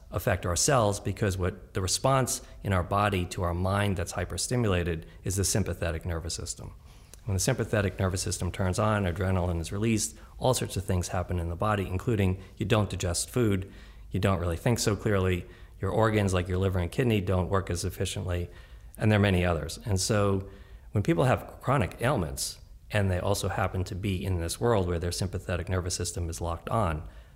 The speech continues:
those two lead to more problems. The treatment then,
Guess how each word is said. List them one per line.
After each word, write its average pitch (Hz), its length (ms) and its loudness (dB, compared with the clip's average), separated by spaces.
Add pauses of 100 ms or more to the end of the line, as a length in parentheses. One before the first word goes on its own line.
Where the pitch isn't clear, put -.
(160)
those 110 360 4
two 90 500 2
lead 92 340 -2
to 90 180 -2
more 87 240 0
problems. 76 480 -4 (680)
The 90 420 2 (120)
treatment - 520 0
then, 87 380 -2